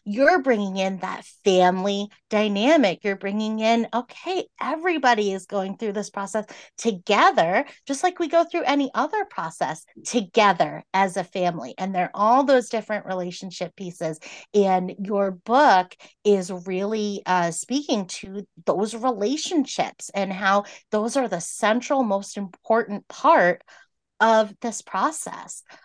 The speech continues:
Uh, and your, your monthly web series, That Out Talk, is focusing on that relationship between providers and support staff in the community and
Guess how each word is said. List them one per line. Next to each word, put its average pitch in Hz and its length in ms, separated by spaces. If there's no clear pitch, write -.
Uh, 190 400
and 226 280
your, 233 400
your 214 480
monthly 220 400
web 214 180
series, 220 440
That 180 280
Out 226 220
Talk, 190 380
is 208 260
focusing 233 540
on 220 140
that 208 200
relationship 226 920
between 214 600
providers 208 880
and 185 320
support 226 520
staff 220 440
in 196 360
the 185 80
community 208 800
and 202 500